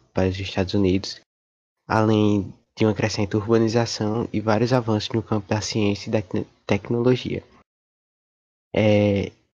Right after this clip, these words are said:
esse processo de industrialização cresceu, sobretudo, a indústria bélica,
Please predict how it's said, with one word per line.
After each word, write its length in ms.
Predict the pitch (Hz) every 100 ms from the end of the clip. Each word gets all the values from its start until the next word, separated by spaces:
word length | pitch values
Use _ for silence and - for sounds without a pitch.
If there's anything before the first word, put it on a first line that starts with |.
| _ _ -
esse 280 | 113 - 107
processo 540 | - 123 - 110 -
de 60 | 110
industrialização 1120 | 104 107 - - 107 104 107 104 - 98 101
cresceu, 500 | - 101 - 95 92
sobretudo, 880 | - 101 113 - - 98 101 117 - - - _ _ _ _
a 80 | 107
indústria 460 | 107 107 101 -
bélica, 520 | 127 110 92 90 -